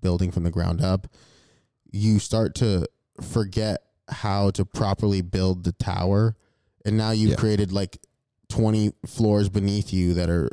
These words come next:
Speaker 1: horrendously built and ripe to f-, collapse. And so you're trying to build upwards all the time, but you forget if you don't continue to take that baseline level knowledge with you. So it's, it's,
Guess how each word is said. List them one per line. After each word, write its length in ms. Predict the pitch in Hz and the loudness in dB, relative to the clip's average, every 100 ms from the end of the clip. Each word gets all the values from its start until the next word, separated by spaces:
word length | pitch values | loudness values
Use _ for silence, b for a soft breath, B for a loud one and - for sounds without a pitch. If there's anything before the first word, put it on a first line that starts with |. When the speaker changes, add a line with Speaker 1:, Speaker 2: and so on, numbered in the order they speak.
| - | -6
Speaker 1:
horrendously 920 | - - 120 104 104 101 101 - 92 | -14 -4 0 2 2 0 0 0 -2
built 380 | 90 95 87 - b b b b | 0 0 0 -4 b b b b
and 280 | - 98 87 | -2 0 2
ripe 300 | 98 101 92 | 2 0 -2
to 140 | - 95 | -2 -2
f-, 220 | - - | -2 -10
collapse. 720 | - 95 101 90 - - - b b b b b _ | -4 -2 0 -2 -6 -12 -14 b b b b b _
And 100 | 107 - | -6 0
so 80 | |
you're 80 | 104 | 0
trying 180 | 113 117 | 2 0
to 80 | 92 | 0
build 360 | 92 110 113 - | -2 0 0 0
upwards 360 | 120 - 107 | -2 0 0
all 120 | 92 92 | 2 0
the 60 | |
time, 320 | 92 98 95 | 0 0 0
but 100 | 92 80 | 0 2
you 140 | 92 | 0
forget 640 | 92 92 85 104 113 82 B B B | 0 -4 -2 -4 -2 -4 B B B
if 140 | - - | -4 -2
you 60 | |
don't 160 | 104 90 | 0 -2
continue 400 | 90 104 101 90 | -2 0 0 0
to 60 | 104 | -2
take 120 | 90 | -2
that 180 | 90 87 | -4 -2
baseline 600 | 92 95 - 90 90 85 | 0 0 0 0 0 -2
level 300 | - 90 90 | -2 0 0
knowledge 360 | 87 85 85 82 | 0 0 0 0
with 260 | 85 87 82 | 0 0 -2
you. 320 | 69 73 - _ _ _ _ _ _ | -2 -2 -6 _ _ _ _ _ _
So 240 | - 85 | 0 0
it's, 140 | 87 - | 0 -2
it's, 220 | 101 | -4